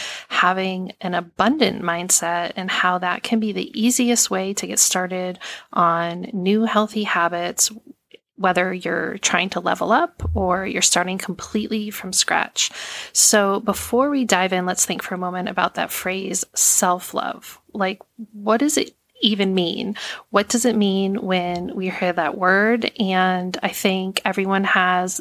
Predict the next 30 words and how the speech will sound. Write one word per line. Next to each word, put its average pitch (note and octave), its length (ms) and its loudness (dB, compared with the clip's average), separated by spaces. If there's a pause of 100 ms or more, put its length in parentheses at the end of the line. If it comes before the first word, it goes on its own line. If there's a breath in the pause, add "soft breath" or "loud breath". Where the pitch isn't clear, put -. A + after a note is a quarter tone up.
(120)
their F#3 380 0
own D4 180 2
definition E3+ 600 -2
of E3+ 120 0
it. F3+ 220 0 (380 loud breath)
You G#3 160 2
can G3 260 0
look G3 200 0
at F#3+ 540 0 (280)
two - 260 2
extremes. - 720 -2 (440 loud breath)
You G3 240 -2
can F#3 800 -2
decide F3 1000 2
that F3 400 -2
loving G3+ 320 0
yourself F#3 920 0
on F3+ 300 2
one G#3 160 4
end G#3+ 140 2
of G3 80 -2
the G#3 80 -2
spectrum F3+ 720 0
is F3+ 420 -6
doing F#3 400 -2
things F3 340 -2
that E3+ 100 -2
are E3+ 200 -2 (400 loud breath)
really F#3 440 4
indulgent E3+ 1300 0